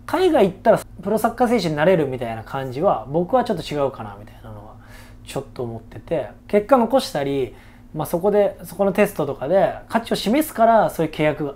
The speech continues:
あるわけで、まあ、言ったら東南アジアってこう外国人への依存度がかなり高いリーグなんで、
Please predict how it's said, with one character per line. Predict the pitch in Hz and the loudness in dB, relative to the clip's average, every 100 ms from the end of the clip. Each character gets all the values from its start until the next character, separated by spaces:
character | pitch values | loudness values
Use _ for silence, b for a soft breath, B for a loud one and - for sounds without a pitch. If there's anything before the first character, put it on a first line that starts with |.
| - | -2
あ | 160 | -2
る | 139 | -2
わ | 117 | -4
け | 127 | -8
で、 | 120 123 117 - - | -6 -6 -6 -10 -4
ま | |
あ、 | 202 | -2
言 | 214 | 0
っ | |
た | - | 4
ら | 262 180 | 4 6
東 | 226 | 4
南 | 247 254 | 2 4
ア | |
ジ | 196 | 2
ア | |
っ | - | 0
て | - 160 147 131 110 - - - - | -6 -6 -4 -4 -8 -16 -20 -20 -16
こ | - 135 120 - | -10 -8 -10 -12
う | 151 | 0
外 | 180 202 | 0 2
国 | 214 226 | 0 0
人 | 190 | 2
へ | 143 | 0
の | 127 | -2
依 | |
存 | 127 147 135 | -6 -6 -4
度 | 120 | -6
が | |
か | - | -4
な | 185 | -2
り | 131 | -2
高 | 127 127 139 | -6 -6 -4
い | |
リ | 120 120 | -2 -4
ー | |
グ | 117 | -6
な | 104 | -10
ん | 104 | -16
で、 | 113 107 | -16 -16